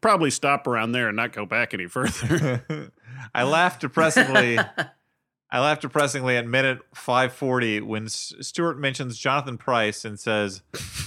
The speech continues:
Speaker 2: "There is no way a guy with that crazy a haircut would be elected president of the United States. If only two hundred, two thousand fourteen floppers knew what was coming in two thousand sixteen.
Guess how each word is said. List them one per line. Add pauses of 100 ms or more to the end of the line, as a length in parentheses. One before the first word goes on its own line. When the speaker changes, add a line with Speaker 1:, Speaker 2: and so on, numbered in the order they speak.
(160)
Speaker 2:
"There
is
no
way
a
guy
with
that
crazy
a
haircut
would
be
elected
president
of
the
United
States. (520)
If
only
two
hundred, (180)
two
thousand
fourteen
floppers
knew
what
was
coming
in
two
thousand
sixteen.